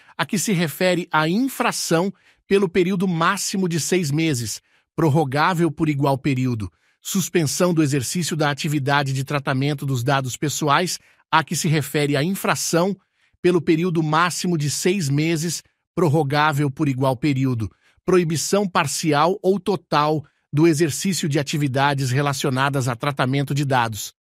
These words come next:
Vale ressaltar que as sanções administrativas não excluem a possibilidade de responsabilização civil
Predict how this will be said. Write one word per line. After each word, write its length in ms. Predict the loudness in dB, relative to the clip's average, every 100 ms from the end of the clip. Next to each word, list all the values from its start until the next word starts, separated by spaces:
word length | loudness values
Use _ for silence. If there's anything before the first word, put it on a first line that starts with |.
| _ _ _
Vale 260 | 2 2 2
ressaltar 720 | 0 0 -2 0 0 2 0
que 160 | _ -2
as 100 | -2
sanções 640 | 0 0 0 0 0 0
administrativas 920 | 0 -2 -2 -4 -6 -2 0 0 -4 -8 _ _ _
não 300 | 0 2 2
excluem 640 | 0 -4 -2 0 2 0 0
a 100 | -2
possibilidade 960 | -2 -2 -2 0 0 0 0 0 0 0
de 120 | 0
responsabilização 1120 | 0 -2 -2 -4 -2 0 0 0 -2 -2 -2
civil 560 | -2 -2 -2 0 0